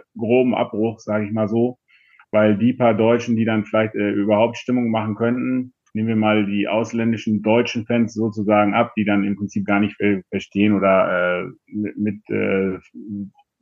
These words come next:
da mit singen können, was, was die Deutschen vielleicht, äh, singen oder anstimmen wollen. Also die Stimmung ist grundsätzlich bei den Deutschen,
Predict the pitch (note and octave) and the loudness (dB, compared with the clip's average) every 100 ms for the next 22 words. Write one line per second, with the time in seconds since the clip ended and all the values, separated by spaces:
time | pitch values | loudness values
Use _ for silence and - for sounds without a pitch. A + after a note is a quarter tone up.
0 | _ - G#2 G2 G2+ G2 G#2 A2+ A2+ - | _ -2 2 4 2 0 -2 -2 -2 -4
1 | A2+ F#2+ B2 C3 A#2 B2 A#2+ A2 G#2+ A2 | -2 2 2 2 2 2 2 0 -2 -2
2 | G2+ A2 - G2 G#2+ G#2+ A2+ A2+ G#2+ G#2+ | -4 -4 -4 -2 0 0 -2 -2 2 2
3 | G#2 G2+ F#2+ A#2+ A#2 G2 A#2 A2+ G#2 G2 | 0 -2 0 2 4 2 0 -2 -2 0
4 | G#2 A#2 A#2 _ _ _ - G#2+ G#2+ G#2 | 0 -2 -6 _ _ _ -6 -2 0 -2
5 | - B2 A#2+ G#2+ - G#2 G#2 G#2 G2 F#2+ | 2 2 4 0 -2 -4 -2 -2 -4 -4
6 | G2+ G2 F#2 F#2 G2 - F2 | -4 -2 -2 0 0 -4 -10